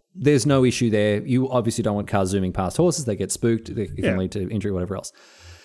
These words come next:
Speaker 1: Except the word polite was very deliberately chosen because it was in much larger font than the rest of the thing and on a black background in white writing, and there was a checkerboard pattern around the hem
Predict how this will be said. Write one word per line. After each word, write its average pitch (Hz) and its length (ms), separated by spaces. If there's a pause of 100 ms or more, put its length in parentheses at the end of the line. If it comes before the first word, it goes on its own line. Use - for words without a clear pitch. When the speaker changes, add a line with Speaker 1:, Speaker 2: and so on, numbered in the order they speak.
(160)
Speaker 1:
Except 135 400
the 135 80
word 117 280
polite 120 760
was 113 220
very 110 240
deliberately 104 480
chosen 101 400
because 117 320
it 127 120
was 113 320
in 107 300 (240)
much 104 420
larger 101 280
font 101 200
than 98 100
the 98 60
rest 98 200
of 101 60
the - 60
thing 147 240
and 104 80
on 101 80
a 92 40
black 127 380
background 185 500 (280)
in 110 360 (120)
white 107 500
writing, 135 500 (200)
and 107 160
there 104 80
was 92 140
a 87 60
checkerboard 160 680
pattern 92 440
around 104 360
the 92 60
hem 113 360